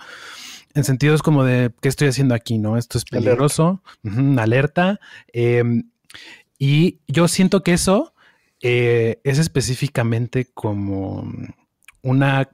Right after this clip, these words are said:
Speaker 1: una poderosa herramienta de inmersión. Al menos así para mí lo es, como, como me doy mucho cuenta cuando, cuando tengo esa, mm,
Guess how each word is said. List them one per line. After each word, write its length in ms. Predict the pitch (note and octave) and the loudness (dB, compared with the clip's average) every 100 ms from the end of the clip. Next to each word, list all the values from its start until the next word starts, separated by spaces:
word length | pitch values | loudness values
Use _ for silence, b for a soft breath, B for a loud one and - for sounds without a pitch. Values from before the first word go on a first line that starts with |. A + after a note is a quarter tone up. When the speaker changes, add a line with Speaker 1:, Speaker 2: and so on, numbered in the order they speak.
| _ _ - | _ _ -6
Speaker 1:
una 280 | B2+ C3+ | 0 0
poderosa 560 | C3+ - A#2 G#2+ A#2+ - | 0 0 0 2 0 0
herramienta 440 | B2+ A2 A2 A2 | 0 -2 -2 -2
de 80 | A#2+ | 0
inmersión. 600 | G#2 F#2+ G2+ - A2 G2 b b b b b b | 0 -4 -6 -4 -4 -4 b b b b b b
Al 140 | - A2+ | -6 -2
menos 320 | A#2+ C3+ C3+ | 2 2 2
así 220 | A2+ A#2+ | -2 -4
para 260 | - B2 G#2+ | -2 -2 0
mí 140 | G#2+ | -2
lo 200 | A2 A#2 | 0 2
es, 220 | B2 A#2 | 2 -2
como, 420 | - G#2+ G#2 - - | -4 -4 -4 -8 -8
como 220 | A#2 A2 | -4 -2
me 140 | A2+ | -2
doy 120 | A#2+ C3+ | 0 2
mucho 280 | D3 C#3+ | 2 0
cuenta 400 | C#3+ C#3+ C#3 C#3+ | 0 0 0 -2
cuando, 560 | - A#2 A2+ A2 G#2+ G2+ b b b b b b b - | 0 -2 0 -2 -2 -6 b b b b b b b -6
cuando 260 | A#2+ A#2 A#2+ | -2 0 0
tengo 360 | C#3 D3 D#3 | 2 2 4
esa, 640 | D3+ C#3+ D#3 D3 D3 D3+ D3 | 2 2 2 2 4 4 4
mm, 280 | D3+ D3 | 2 2